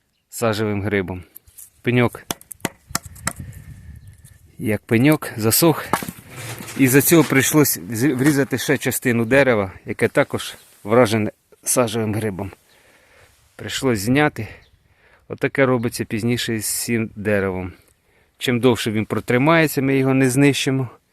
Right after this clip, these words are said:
тим більше дерева частина пропаде. Лишився ось молодняк, з ним щось зробимо, але частину дерева прийшлось прибрати.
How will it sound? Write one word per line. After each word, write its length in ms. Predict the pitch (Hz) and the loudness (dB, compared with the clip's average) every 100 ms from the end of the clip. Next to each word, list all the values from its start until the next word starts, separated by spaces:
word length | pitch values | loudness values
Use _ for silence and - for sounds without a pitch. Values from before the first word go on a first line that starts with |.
| _ _ _ _ _ _ _ - | _ _ _ _ _ _ _ -8
тим 180 | 113 | -6
більше 280 | 110 131 123 | -2 -2 -2
дерева 360 | 107 120 117 107 | 2 2 2 0
частина 460 | - - 117 110 | -4 -6 -2 -2
пропаде. 600 | 104 117 - 107 98 92 - - - - _ - | -2 -4 -2 -2 -2 -4 -8 -20 -20 -20 _ -4
Лишився 580 | 214 202 214 170 160 | -2 0 0 0 2
ось 240 | 139 120 - - - - - - - - - | 0 0 -6 -14 -20 -20 -20 -14 -14 -14 -8
молодняк, 600 | 123 135 139 160 160 - | -2 0 0 0 0 -2
з 40 | |
ним 180 | 120 120 | -2 -2
щось 240 | - 123 95 | 0 -2 0
зробимо, 560 | 120 123 110 110 107 - - _ | 2 4 2 0 -2 -6 -18 _
але 200 | 139 113 | -10 -8
частину 460 | - 117 - 151 120 | -6 -6 -2 0 2
дерева 280 | 120 117 104 | 4 4 2
прийшлось 440 | 101 - 123 - | -4 -2 -4 -4
прибрати. 640 | - 113 98 107 101 - | -2 -2 2 2 0 -6